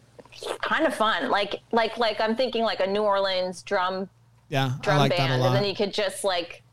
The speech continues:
Speaker 1: people come and dance in the streets.
Speaker 2: Yeah, I do like that. Maids a milking. That just, I mean, I, I do like milk, so I guess it would be helpful.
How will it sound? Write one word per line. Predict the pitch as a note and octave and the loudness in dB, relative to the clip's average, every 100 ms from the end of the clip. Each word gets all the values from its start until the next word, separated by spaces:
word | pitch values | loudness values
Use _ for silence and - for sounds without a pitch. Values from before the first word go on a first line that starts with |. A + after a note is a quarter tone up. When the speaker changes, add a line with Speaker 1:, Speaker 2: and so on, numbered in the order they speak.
| _ - | _ -6
Speaker 1:
people | A3+ G3+ G3 | -4 0 -2
come | - G3 | -2 -2
and | F3 E3+ | -2 -2
dance | F#3 F#3 F#3+ F#3 | -2 0 -2 -4
in | |
the | D#3 | -4
streets. | - - D#3 F3 - - - | -4 -2 0 0 -4 -10 -6
Speaker 2:
Yeah, | C#3 C3 B2+ B2+ C3 D#3 | -2 0 2 0 -4 -6
I | |
do | C#3 C#3 | -2 2
like | C3+ B2+ B2+ | 2 0 -2
that. | B2+ C3 | -4 0
Maids | D3+ E3 F3+ F3 | 6 6 6 6
a | |
milking. | C#3+ C#3 C#3 D3+ D3+ D3+ D#3+ | 6 4 2 0 0 0 -2
That | D3 | -6
just, | C#3 B2+ - | -4 -2 -2
I | C3 | -2
mean, | B2 A#2 - - _ _ - _ _ _ _ - F3 | -2 -2 -6 -16 _ _ -20 _ _ _ _ -10 0
I, | E3 | 2
I | F3+ | 6
do | E3 | 8
like | E3+ C#3+ | 8 6
milk, | C3+ C#3+ B2+ C3 | 4 2 2 -2
so | - C3 | 0 0
I | C3 | 2
guess | C3+ C3 | 2 2
it | |
would | B2+ | 0
be | B2 | -4
helpful. | A2+ B2 A#2+ C3 B2+ | -6 -6 -8 -6 -4